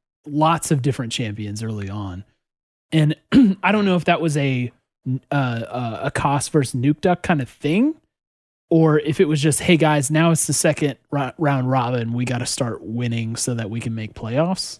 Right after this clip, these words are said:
Speaker 1: <laughs> You know, it's like, there, you have to balance that. 'Cause honestly, like,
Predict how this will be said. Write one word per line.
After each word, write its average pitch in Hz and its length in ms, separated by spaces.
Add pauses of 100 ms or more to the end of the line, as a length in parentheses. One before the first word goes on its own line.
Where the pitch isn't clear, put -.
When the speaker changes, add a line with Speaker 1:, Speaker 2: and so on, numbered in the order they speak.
(120)
Speaker 1:
<laughs> 269 160
You 233 60
know, 233 120
it's 180 160
like, 165 180 (480)
there, 175 220
you 160 180
have 208 280
to 165 80
balance 160 300
that. - 120
'Cause 202 220
honestly, 208 360
like, 156 260